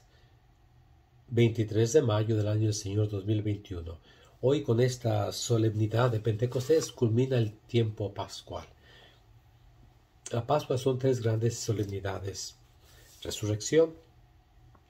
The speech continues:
Ascensión y Pentecostés.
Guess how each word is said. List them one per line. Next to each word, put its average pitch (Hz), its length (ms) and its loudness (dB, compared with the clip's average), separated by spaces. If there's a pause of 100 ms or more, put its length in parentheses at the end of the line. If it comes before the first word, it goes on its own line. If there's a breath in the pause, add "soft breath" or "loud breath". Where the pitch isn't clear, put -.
(180)
Ascensión 127 760 0 (300)
y 127 80 -6
Pentecostés. - 1200 -8